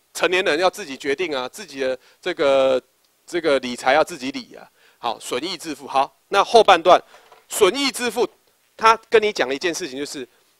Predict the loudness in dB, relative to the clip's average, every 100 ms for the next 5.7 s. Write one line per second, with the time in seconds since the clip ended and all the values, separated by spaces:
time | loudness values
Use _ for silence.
0 | -6 -2 4 6 6 2 0 4 6 4
1 | 2 _ _ _ -2 -2 6 8 8 8
2 | 4 4 2 2 2 0 4 4 2 -6
3 | -6 -8 _ _ _ _ _ _ _ _
4 | _ _ _ _ _ 4 4 0 0 -2
5 | -4 -8 -6 -8 -6 -8